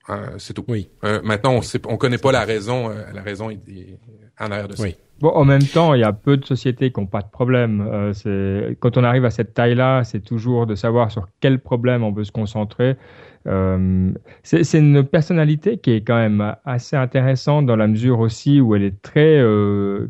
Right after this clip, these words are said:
Speaker 3: calme, hein, le, le, les fondateurs, euh, ça ressemble un petit peu au Eric Schmidt, peut-être que, euh,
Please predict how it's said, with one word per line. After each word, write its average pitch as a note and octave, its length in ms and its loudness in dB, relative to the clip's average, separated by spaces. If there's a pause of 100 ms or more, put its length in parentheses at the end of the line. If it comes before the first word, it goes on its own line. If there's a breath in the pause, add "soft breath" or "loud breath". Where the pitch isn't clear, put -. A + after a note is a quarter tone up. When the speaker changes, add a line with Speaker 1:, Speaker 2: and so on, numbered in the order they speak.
Speaker 3:
calme, B2+ 380 0
hein, G#2 80 -2
le, G2 180 -2
le, G2+ 220 -8
les G#2 180 -8
fondateurs, B2+ 920 2
euh, G2 200 -4 (340 loud breath)
ça C3+ 140 0
ressemble E3 240 2
un D3+ 80 4
petit C#3+ 160 0
peu E3 100 0
au C3+ 160 6
Eric C#3 280 4
Schmidt, C#3 320 -2
peut-être A#2+ 380 -4
que, A#2 80 -2
euh, G#2 400 0